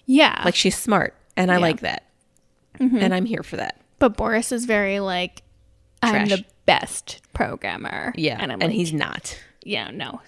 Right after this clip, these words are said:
Speaker 1: I'm like, "She's just as smart as you."
Speaker 2: Yeah.
Speaker 1: <laughs> Yeah. Um, so after they get off the train that just exploded, James and Natalia immediately start flirting.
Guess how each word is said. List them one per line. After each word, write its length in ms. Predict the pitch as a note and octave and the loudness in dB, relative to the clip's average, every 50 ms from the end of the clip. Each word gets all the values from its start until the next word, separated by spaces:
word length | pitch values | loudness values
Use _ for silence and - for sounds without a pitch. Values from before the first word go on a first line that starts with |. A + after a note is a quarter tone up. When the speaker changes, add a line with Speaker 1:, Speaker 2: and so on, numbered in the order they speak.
| _ _ - - | _ _ -12 -10
Speaker 1:
I'm 120 | A3 G3 | -8 -8
like, 180 | F3 E3+ E3+ - _ - | -8 -8 -10 -12 _ -16
"She's 360 | - - - - F#3 F#3+ - | -12 -10 -8 -8 -8 -6 -4
just 180 | - G#3 - - | -2 -2 -2 -2
as 80 | C#4 | -4
smart 280 | - - B3+ - - - | -4 -4 -4 -4 -4 -6
as 160 | G#2 - - | -10 -10 -12
you." 260 | - - G1+ - - - - - | -12 -12 -10 -10 -10 -12 -10 -8
Speaker 2:
Yeah. 260 | - D3 C#3+ C#3 - - - | -4 -2 -2 -2 -2 -4 -6
Speaker 1:
<laughs> 40 | - - _ _ _ _ _ - | -12 -20 _ _ _ _ _ -14
Yeah. 260 | - - - - - - - - - - - - _ _ _ _ | -10 -10 -10 -10 -12 -16 -20 -20 -20 -20 -20 -20 _ _ _ _
Um, 420 | - - A3 G#3+ G#3+ G3+ G#3 G3+ - _ _ _ _ _ _ _ _ _ _ _ _ _ _ _ _ _ _ _ | 0 2 2 2 2 2 0 -2 -4 _ _ _ _ _ _ _ _ _ _ _ _ _ _ _ _ _ _ _
so 440 | - - - B3+ A#3+ A3+ G#3+ G3 - - - _ _ _ _ - | -2 2 4 6 6 6 4 2 0 -2 -8 _ _ _ _ 2
after 260 | G#3+ G#3+ G#3+ - C4+ | 2 2 4 4 4
they 120 | C#4+ D4 B3+ | 4 2 0
get 280 | - _ - G3 F#3+ | -2 _ -2 0 2
off 220 | F3+ F3 A3+ - - | 2 2 2 0 -2
the 80 | F#3 | -4
train 300 | F3+ - - E3+ E3+ E3+ | -4 -6 -6 -6 -6 -4
that 160 | F3+ F#3+ A#3 | -4 -6 -4
just 180 | - B3 A#3+ - | -4 -4 -4 -4
exploded, 520 | B3 A#3+ - - - B3 B3 B3 C4 - - _ _ _ _ - | -4 -6 -6 -4 -4 -2 -2 -2 -2 -4 -8 _ _ _ _ -6
James 280 | - G3+ G3+ G#3 G3+ G3+ | -6 -4 -2 -2 -2 -2
and 100 | G3 G3+ | -2 -2
Natalia 480 | G3 G3 - - E3+ E3+ F3+ F#3+ G3 - | -2 -2 -2 -4 -4 -4 -4 -4 -4 -4
immediately 480 | - G3 F#3+ F#3 F3+ E3+ F3+ - - A#3+ | -4 -4 -4 -4 -4 -6 -6 -4 -4 -4
start 260 | - - A3+ F#3 E3 - | -4 -2 -4 -4 -4 -4
flirting. 540 | - F3+ E3+ E3+ F3+ F#3+ G#3+ B3 C4+ C4+ | -6 -8 -6 -6 -4 -2 0 0 -2 -2